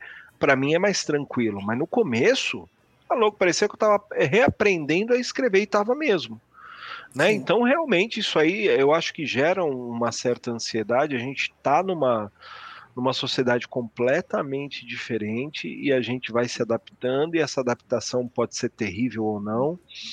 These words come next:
Speaker 1: Ainda tem alguns remanescentes aí que, que mal tem, mal, mal acessam o Instagram, Facebook,
Speaker 2: Sim.
Speaker 1: WhatsApp. Essas pessoas acho que são mais livres que a gente.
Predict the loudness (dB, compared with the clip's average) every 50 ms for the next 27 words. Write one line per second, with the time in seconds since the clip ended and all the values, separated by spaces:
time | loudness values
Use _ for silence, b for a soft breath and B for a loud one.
0 | B B B B 2 2 2 4 4 2 0 2 2 2 4 4 2 2 -2 -2
1 | -2 -2 0 0 0 2 2 2 0 0 -2 0 -2 -2 -2 -2 -4 -2 0 2
2 | 2 2 0 -2 -6 -4 -2 0 0 -2 -4 -6 B B B B B B B B
3 | B -8 -4 -2 0 4 4 4 4 2 0 -2 0 0 0 -2 -4 -6 -8 -10
4 | -12 -14 -16 -18 -20 _ _ _ _ -8 -2 2 4 4 4 4 4 4 6 6
5 | 6 4 2 2 0 0 0 0 -2 -4 -4 -6 -6 -8 -8 -8 -8 -6 -4 -2
6 | 0 0 2 2 2 2 0 0 -2 -4 -6 -8 -8 -6 -8 -6 -6 -8 -14 -16
7 | -12 -6 -4 -2 0 0 0 -2 -4 -6 -10 -10 -4 0 2 2 0 0 -4 -6
8 | -2 0 0 0 0 -2 -8 -12 -12 -14 -12 -8 -8 -6 -6 -4 -4 -2 -2 -2
9 | -2 -4 -4 -6 -8 -6 -4 -4 -2 0 2 2 0 0 -2 -4 -4 -2 -2 -2
10 | -2 -6 -8 -8 -4 -4 -2 -2 -2 -6 -8 -8 -10 -10 -12 -14 -16 -16